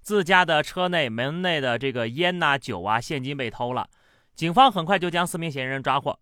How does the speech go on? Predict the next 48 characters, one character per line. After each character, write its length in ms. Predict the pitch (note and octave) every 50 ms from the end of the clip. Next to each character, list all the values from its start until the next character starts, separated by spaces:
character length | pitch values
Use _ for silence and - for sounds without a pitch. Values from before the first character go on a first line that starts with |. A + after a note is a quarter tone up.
| _ _
审 160 | - C3+ C3+
讯 120 | D#3 F3+
得 140 | D#3 D3+ D3
知， 180 | C#3 E3+ - - - _ _ _ _ _
这 160 | - C4 B3
四 140 | - B3+ G#3+
个 60 | G#3+
人 120 | F#3+ G3
呢， 160 | G3 F#3+ F3 C#3+
没 80 | - F3+
有 80 | F3+ E3+
正 160 | - E3+ D#3+
当 160 | D#3+ D#3+ D#3
职 140 | B2+ - -
业， 140 | D3+ - - - _ _
游 200 | - D3 F#3+ G3
手 120 | D#3+ C#3+
好 180 | B2 C#3+ D#3+ C#3+
闲， 200 | C3 C#3+ C3 - -
还 120 | - C#3+
想 160 | C3 C3 G2
高 140 | G2 A#2 B2
消 160 | A#2+ C3 B2
费， 180 | B2 C#3 A#2+ - - - _ _
就 160 | - D#3+ D3+
选 200 | C3+ C#3+ G#2 F#2+
择 80 | F#2+ G#2
了 100 | A#2 B2+
盗 160 | - A#2+ G#2+
窃。 240 | G2+ - C3 G2+ - _ _ _ _ _ _ _
为 140 | F3+ G#3+ A3
了 160 | G3+ F#3+ F#3+
作 120 | F#3+ G3+
案 160 | G3 F#3+ F#3 E3
方 200 | F#3 F3+ F#3 F#3
便， 220 | F#3 E3+ A2+ - -
还 240 | - - C#3+ D#3 E3+
凑 220 | - - G3+ E3+
钱 200 | D#3 - D#3 D#3+
买 200 | D#3+ A#2+ F#2 E2+
了 80 | F2+ A2+
一 80 | B2+ C3+
辆 180 | D3 C#3 C3
车 260 | A#2+ - D3+ D3 D3 C3+ - _ _ _
流 300 | B2 B2 C3 E3+ G#3 A3
窜 280 | - - A#3 D#3+ B2
作 160 | A2 - A#2 F2+
案。 200 | F#2 G2 F2